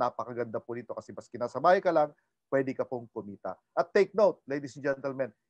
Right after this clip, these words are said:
hindi na po two hundred eighty-eight thousand kasi po binabaan, sobrang bait ng mga may-ari. Kasi promo po ito, binabaan po nila, binabaan. At ang inclusions po ng ating fifty-eight thousand eight hundred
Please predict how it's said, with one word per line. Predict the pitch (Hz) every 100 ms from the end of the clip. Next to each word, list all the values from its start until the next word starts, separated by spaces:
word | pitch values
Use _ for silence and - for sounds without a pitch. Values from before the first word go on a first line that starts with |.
| _
hindi | 170 147 185
na | 170
po | 156 156
two | 151
hundred | 139 135 131
eighty-eight | 131 - 120 -
thousand | 110 110 120 110
kasi | 135 151
po | 165 135
binabaan, | 135 139 139 165 165
sobrang | 151 147 131 135
bait | 123 127
ng | 135
mga | 131 131
may-ari. | 131 147 156 151 - _ _ _
Kasi | 113 160
promo | - 151 175 180 180
po | 170
ito, | 165 175 147 - _ _
binabaan | 131 131 131 143 139
po | 143
nila, | 131 127
binabaan. | 120 120 110 113 104
At | 107 120
ang |
inclusions | 117 107 156 170 151
po | - 156
ng | 147
ating | 131 139 127 175
fifty-eight | 160 117 101
thousand | 147 139 143
eight | 131
hundred | 135 127